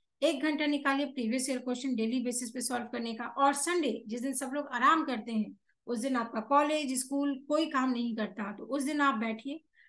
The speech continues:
timer लगाइए और एक full length का mock test दीजिए। Full length का mock test देने से ये होगा कि अगर जैसे आपने starting के यूनिट पढ़ना शुरू किया, तो एटलीस्ट जो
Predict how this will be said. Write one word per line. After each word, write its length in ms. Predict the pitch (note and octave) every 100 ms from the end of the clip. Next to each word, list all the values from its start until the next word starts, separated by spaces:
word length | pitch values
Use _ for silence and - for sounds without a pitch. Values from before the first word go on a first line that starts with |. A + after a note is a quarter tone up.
| _
timer 360 | D4 D4 F4 F#4+
लगाइए 580 | D#4 B3 A#3 A#3 C4 C4 _ _ _
और 200 | B3 B3
एक 140 | C4
full 180 | - F#4
length 200 | D#4+ C4+
का 100 | C4+
mock 220 | B3 A3 G#3+
test 180 | A#3 G3+
दीजिए। 200 | F#3+ G3+
Full 220 | E4+ F4+
length 160 | F4
का 100 | D#4+
mock 240 | D#4 D4+ D4+
test 320 | D#4+ D#4+ -
देने 180 | C4 D4
से 120 | D4
ये 140 | C#4
होगा 380 | C#4+ A3 A3 - - - _
कि 60 | -
अगर 280 | C#4+ C#4+ E4+
जैसे 240 | D#4+ D#4+
आपने 260 | E4 E4 D#4+
starting 400 | D#4+ C4+ D#4 D#4
के 60 |
यूनिट 420 | D#4 C#4 C#4 C#4+ C4+
पढ़ना 220 | B3 B3
शुरू 240 | B3 G#3+
किया, 140 | G#3+ A3
तो 100 | B3+
एटलीस्ट 360 | B3+ E4+ -
जो 80 | C#4+